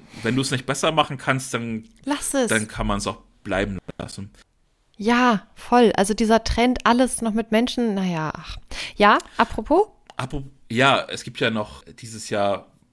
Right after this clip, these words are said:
Speaker 1: noch einen Zeichentrickfilm aus dem Herr der Ringe-Universum.
Speaker 2: Ah.
Speaker 1: Die Schlacht der Rohirrim.
Speaker 2: Ja.
Speaker 1: Und das ist ja so ein bisschen im Anime-Stil gehalten. Und ich muss sagen,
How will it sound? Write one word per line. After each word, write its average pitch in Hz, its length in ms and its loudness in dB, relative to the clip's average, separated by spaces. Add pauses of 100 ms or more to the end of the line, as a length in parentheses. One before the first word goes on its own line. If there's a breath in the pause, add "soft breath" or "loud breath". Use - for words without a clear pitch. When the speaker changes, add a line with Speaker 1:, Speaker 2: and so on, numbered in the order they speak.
(160)
Speaker 1:
noch 110 200 -8
einen 101 80 -8
Zeichentrickfilm 110 800 -2
aus 101 160 -4
dem 107 100 -10
Herr 107 160 -2
der 98 140 2
Ringe-Universum. 95 920 -4 (920 loud breath)
Speaker 2:
Ah. 262 60 2 (180)
Speaker 1:
Die 269 100 2
Schlacht 220 460 0
der 123 160 4
Rohirrim. 170 840 -4 (340 soft breath)
Speaker 2:
Ja. 208 300 0
Speaker 1:
Und 120 140 0
das 131 140 -4
ist 147 120 -6
ja 135 100 0
so 117 100 -4
ein 113 60 -6
bisschen 127 300 -4
im 113 180 -2
Anime-Stil 202 640 -6
gehalten. 180 640 -6
Und 135 260 -14
ich - 100 -14
muss 139 240 -8
sagen, 196 680 -2